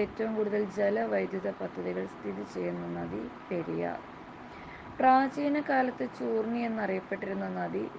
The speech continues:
പെരിയാർ. പെരിയാറിലെ ജലവൈദ്യുത പദ്ധതികൾ ഏതൊക്കെയാണ്? പള്ളിവാസൽ, ചെങ്കുളം, പന്നിയാർ, നേരിയമംഗലം. പെരിയാറിൻ്റെ പോഷക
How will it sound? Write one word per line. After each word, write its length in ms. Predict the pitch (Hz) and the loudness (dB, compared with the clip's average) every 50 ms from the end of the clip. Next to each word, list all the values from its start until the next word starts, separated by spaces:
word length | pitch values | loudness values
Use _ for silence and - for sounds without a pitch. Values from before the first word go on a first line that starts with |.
| - - - - | -12 -14 -8 -4
പെരിയാർ. 480 | 196 185 185 170 170 165 160 139 - - - - - - - - - - - - - - - - - - - | -2 -2 0 0 0 0 0 0 -2 -2 -6 -12 -14 -14 -14 -14 -14 -14 -14 -12 -14 -14 -14 -12 -12 -2 2
പെരിയാറിലെ 560 | 240 226 220 214 226 226 226 226 226 226 233 226 214 | 4 4 6 6 8 8 8 6 6 6 4 4 4
ജലവൈദ്യുത 600 | 220 208 208 208 202 208 208 196 214 208 208 214 208 | 4 4 4 4 6 4 2 2 0 0 -2 -2 -2
പദ്ധതികൾ 420 | 196 185 180 202 185 190 190 196 - 190 | -2 -4 -2 -2 -2 0 2 2 4 4
ഏതൊക്കെയാണ്? 640 | 185 185 180 185 180 - - 180 175 175 175 175 170 - - - - - | 2 2 2 0 -2 -2 -2 -2 0 0 -2 -2 -4 -6 -8 -10 -8 -2
പള്ളിവാസൽ, 720 | - 196 190 185 185 185 180 180 175 175 - - 226 233 - 170 - - - | 2 2 4 4 4 4 4 4 2 0 0 -4 -6 -6 -6 -6 -8 -8 -6
ചെങ്കുളം, 520 | 196 185 175 170 - - 87 185 - - - - - | -6 -4 -4 -2 -2 0 0 0 -2 -4 -6 -6 -4
പന്നിയാർ, 480 | 220 185 180 175 175 180 180 185 208 214 - - - 220 | -2 -2 -2 -2 -4 -4 -4 -4 -4 -4 -6 -6 -4 -4
നേരിയമംഗലം. 840 | 233 226 226 226 214 220 196 175 170 165 165 156 - 67 62 - - - - - - - - - - - - - - - - - - - - - - - | -2 0 0 0 0 -2 -2 -2 -2 -4 -4 -4 -4 -4 -6 -8 -10 -14 -14 -14 -14 -14 -14 -14 -14 -12 -12 -12 -12 -12 -14 -14 -14 -14 -14 -4 8 10
പെരിയാറിൻ്റെ 760 | 262 254 247 247 262 262 262 262 262 262 262 254 254 269 262 262 247 | 10 12 12 10 8 8 10 10 10 8 8 6 6 4 4 4 2
പോഷക 440 | 233 220 220 220 - - 240 226 | 2 2 2 0 -2 -4 -2 0